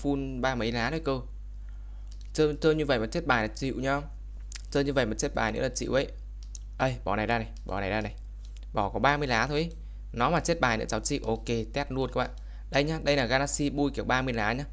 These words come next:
Bui đơn giản thì gần như vậy thôi. Nếu mà các bạn thích đam mê ấy, các bạn cho mình x, x ba con U Linh này vào nhá.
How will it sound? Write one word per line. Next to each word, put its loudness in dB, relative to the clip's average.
Bui 4
đơn 6
giản 0
thì -4
gần 0
như 0
vậy 2
thôi. 0
Nếu 4
mà 0
các 2
bạn 2
thích 0
đam 2
mê 0
ấy, -2
các -2
bạn 0
cho -2
mình -4
x, -6
x -2
ba 2
con -4
U 0
Linh 0
này -2
vào 0
nhá. -2